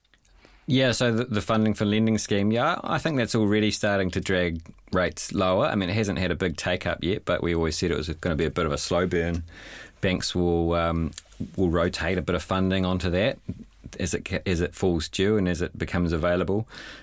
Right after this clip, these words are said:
So we've seen a little bit of that so far, and, and, um, as you would have seen, yeah, some big cuts to, to mortgage rates al-, already this year. So I think it is having an impact. Um,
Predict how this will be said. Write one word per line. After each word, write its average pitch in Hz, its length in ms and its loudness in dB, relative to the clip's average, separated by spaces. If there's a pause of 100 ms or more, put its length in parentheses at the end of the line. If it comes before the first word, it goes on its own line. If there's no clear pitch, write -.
(240)
So 98 200 0
we've 92 120 2
seen 104 160 2
a 90 60 2
little 110 240 4
bit 117 80 4
of 95 80 2
that 90 220 0
so 90 180 0
far, 95 280 0
and, 90 280 0
and, 87 380 0
um, 85 260 0
as 92 140 -2
you 90 80 0
would 90 80 2
have 80 80 -2
seen, 110 260 2
yeah, 85 120 0
some 87 180 -2
big 90 160 -2
cuts - 300 -4
to, 82 260 -2 (720)
to - 80 2
mortgage 110 340 4
rates 113 300 2
al-, 113 120 4
already 113 800 2
this 110 280 0
year. 117 220 2
So 143 140 0
I 135 40 4
think 143 160 2
it 117 60 2
is 127 160 0
having 107 260 2
an 95 60 2
impact. 95 640 -2
Um, 95 480 0